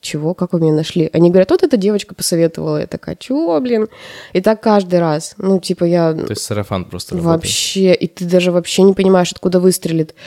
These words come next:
Speaker 1: Ты просто общаешься с людьми. Я как-то с девочкой, короче, пошла на пикник, и там была подруга подруги подруги,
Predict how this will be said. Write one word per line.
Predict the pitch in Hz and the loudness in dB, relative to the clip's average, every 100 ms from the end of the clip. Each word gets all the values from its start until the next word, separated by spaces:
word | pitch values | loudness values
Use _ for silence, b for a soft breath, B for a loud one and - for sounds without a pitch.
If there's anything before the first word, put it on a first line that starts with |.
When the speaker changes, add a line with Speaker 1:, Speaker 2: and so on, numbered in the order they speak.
| B | B
Speaker 1:
Ты | - | -8
просто | 185 202 196 | -2 0 0
общаешься | 185 196 190 190 | -2 0 0 -2
с | - | -4
людьми. | 185 202 285 B B B | -2 0 -2 B B B
Я | 180 | -2
как-то | 196 208 | -2 -2
с | 196 | 0
девочкой, | 220 311 - 190 170 b b b | 0 0 0 -2 -2 b b b
короче, | 180 170 | -6 -6
пошла | - 165 214 | -6 0 4
на | 208 | 4
пикник, | 208 247 302 392 _ b b | 2 2 2 2 _ b b
и | b | b
там | 175 214 208 | 2 2 4
была | 202 | 2
подруга | 185 185 220 196 | 2 2 2 2
подруги | - 190 196 170 | 2 2 2 2
подруги, | 165 190 269 302 175 | 0 2 4 4 2